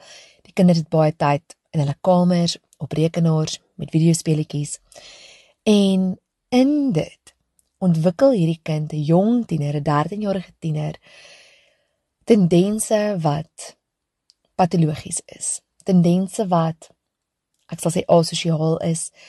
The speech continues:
wat veroorsaak dat hy dan 'n misdaad pleeg en nie lyk of hy veel berou daaroor toon nie. Eintlik net lyk of hy spyt is dat hy uitgevang is.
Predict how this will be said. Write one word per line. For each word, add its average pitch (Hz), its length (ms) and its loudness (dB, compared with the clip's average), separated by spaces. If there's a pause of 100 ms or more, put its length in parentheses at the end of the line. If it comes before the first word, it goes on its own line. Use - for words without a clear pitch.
(600)
wat 185 160 4
veroorsaak 247 540 -2
dat 208 120 -4
hy 151 160 -2
dan 156 160 0
'n 156 120 0
misdaad 202 440 -2
pleeg 156 300 -6 (100)
en 185 500 -4 (100)
nie 202 180 -2
lyk 254 200 -4
of - 100 -12
hy 208 80 -2
veel 269 220 -4
berou 170 280 0
daaroor 156 300 -4
toon 170 220 -10
nie. 180 180 -10 (840)
Eintlik 185 300 2
net 156 180 0
lyk 156 220 0
of - 60 -16
hy 160 100 2
spyt 160 360 0
is 156 100 -4
dat - 140 -4
hy - 80 -4
uitgevang 175 540 -6
is. - 180 -12